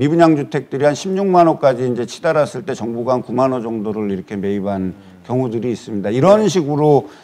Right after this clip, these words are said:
Speaker 1: 되는 거는 이제 좀 가능하죠. 근데 지금 미분양 주택도 지금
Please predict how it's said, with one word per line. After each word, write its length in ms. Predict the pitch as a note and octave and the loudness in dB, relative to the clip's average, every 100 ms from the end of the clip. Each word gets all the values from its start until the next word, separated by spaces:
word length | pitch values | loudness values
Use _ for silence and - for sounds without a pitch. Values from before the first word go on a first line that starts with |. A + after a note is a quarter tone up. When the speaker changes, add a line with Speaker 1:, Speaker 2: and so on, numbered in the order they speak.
| - | -8
Speaker 1:
되는 280 | B2 D3 D3 | -2 0 0
거는 320 | C3+ C3+ C3 | 0 0 -2
이제 140 | A2 G#2+ | -2 -4
좀 140 | A#2 | -6
가능하죠. 560 | - G2+ C#3+ D#3 C#3+ C#3 | -8 -8 -4 -2 -2 -4
근데 180 | E3 | -2
지금 200 | D#3 D#3+ | -2 -2
미분양 760 | C3 D3 F3 E3+ E3 D#3+ D#3 C#3+ | 0 0 2 4 4 2 0 -2
주택도 400 | - - - E3 | -6 -8 -6 -6
지금 320 | C#3+ D#3 D#3 | -2 0 0